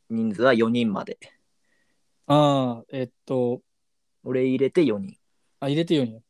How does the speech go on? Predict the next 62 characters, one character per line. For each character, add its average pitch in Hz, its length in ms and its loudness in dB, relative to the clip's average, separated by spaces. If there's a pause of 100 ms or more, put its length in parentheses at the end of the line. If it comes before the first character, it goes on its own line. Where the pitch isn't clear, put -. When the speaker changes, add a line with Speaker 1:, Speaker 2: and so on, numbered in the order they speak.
(120)
Speaker 1:
う - 40 -8
ん。 - 60 2
Speaker 2:
あ 156 40 0
と - 160 -2
三 - 180 -2 (120)
人。 139 220 -4 (440)
Speaker 1:
う 110 80 -6
ん。 98 120 -6 (400)
Speaker 2:
あ、 - 180 -4
な 120 160 0
る 139 140 4
ほ - 100 0
ど 139 160 2
ね。 156 180 -4 (340)
Speaker 1:
ま 120 160 -2
で 104 100 0
だ 73 80 -4
と - 120 -12
思 - 120 -12
う。 - 60 -20 (680)
Speaker 2:
あ 127 260 4
ー、 - 20 2
な 123 140 4
る 120 60 4
ほ 117 80 0
ど。 123 60 -2
ま 123 100 2
あ 120 40 0
確 - 180 2
か 143 100 0
に、 117 140 -2 (320)
そ - 180 -10
の 233 100 -4
五 127 280 4
人 349 320 4
に 147 120 2
な 135 160 4
っ 123 40 -4
て - 160 -10
く 127 100 -8
る 123 120 4
と 120 120 -4
も 120 320 -2
う - 40 -20
喋 220 360 2
ら 359 120 4
ん 330 100 -6
く - 100 -18
て - 120 -12
い 269 160 -6
い - 40 -8
っ - 20 -20
て - 160 -14
な 113 100 -10
っ 120 40 -12
ち - 180 2
ゃ - 20 4
う 123 60 2
も 123 60 -2
ん - 40 2
ね。 - 60 4
Speaker 1:
<laughs> 117 800 0